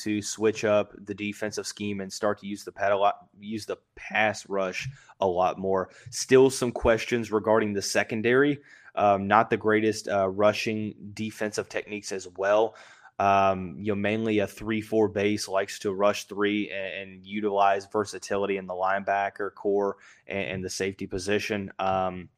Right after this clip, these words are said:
so it, it'll be interesting to see how he, you know, bounces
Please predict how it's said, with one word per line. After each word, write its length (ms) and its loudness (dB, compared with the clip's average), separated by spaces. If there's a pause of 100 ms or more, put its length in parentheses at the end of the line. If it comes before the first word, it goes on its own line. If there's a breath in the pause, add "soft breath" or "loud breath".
(640 loud breath)
so 540 8
it, 160 -2
it'll 160 6
be 160 8
interesting 480 0
to 140 -6
see 500 0
how 460 4
he, 460 -6 (840)
you 140 -8
know, 120 -4
bounces 640 0